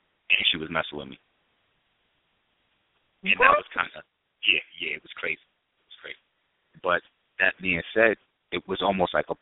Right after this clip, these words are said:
Speaker 1: perfect relationship because we knew that we had limited time together, and the time we had together, we had to spend to the utmost, whether it be laughing with each other, whether it be having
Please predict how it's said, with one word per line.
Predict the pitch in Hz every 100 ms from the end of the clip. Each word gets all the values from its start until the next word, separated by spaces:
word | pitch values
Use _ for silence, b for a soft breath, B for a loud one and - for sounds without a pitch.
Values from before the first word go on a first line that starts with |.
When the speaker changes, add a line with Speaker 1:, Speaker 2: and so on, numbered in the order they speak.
| -
Speaker 1:
perfect | 98 85 87 -
relationship | 78 110 - - - 76 - - B B -
because | 80 - 78 76 - - _ _ _ _ _ _ _ _ _ _ _ _
we | 98 101 107
knew | 101 110 104
that | 92
we | 90 92
had | 76
limited | 76 82 82 73 - -
time | 73 73
together, | 73 - 76 71 71 78
and | 71
the | -
time | 87 85 82
we | 82
had | 76 -
together, | - 78 71
we | 78
had | 82 76
to | - -
spend | 85 80
to | -
the | - -
utmost, | 92 - 82 73 78
whether | 78
it | 76 -
be | 69 69 B B B B B _ _ _ _ _ _ _ _ _ _ _ 98
laughing | 101 95 - 95
with | 90
each | 90 92
other, | 87 85
whether | 82 80
it | 80
be | 76
having | 80 80 71